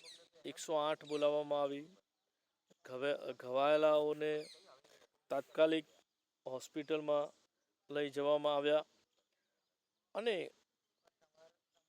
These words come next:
વિદ્યાર્થીને તરત જ સારવાર આપવામાં આવી. તપાસ કરતાં જાણવા મળ્યું કે વિદ્યાર્થીનું ઘણું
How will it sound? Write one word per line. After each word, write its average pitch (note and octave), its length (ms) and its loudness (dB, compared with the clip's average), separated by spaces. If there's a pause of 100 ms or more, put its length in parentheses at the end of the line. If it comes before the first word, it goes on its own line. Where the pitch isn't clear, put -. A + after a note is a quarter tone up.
(240)
વિદ્યાર્થીને D3 840 -6
તરત C#3+ 400 -4
જ D3 160 -4
સારવાર B2+ 400 -4
આપવામાં A#2+ 500 -8
આવી. A2+ 200 -12 (1700)
તપાસ C#3+ 420 -6
કરતાં D3 380 -4
જાણવા C3+ 360 -6
મળ્યું C#3+ 300 -8 (100)
કે D3 360 -4 (1700)
વિદ્યાર્થીનું C3+ 760 -4
ઘણું C3+ 460 -10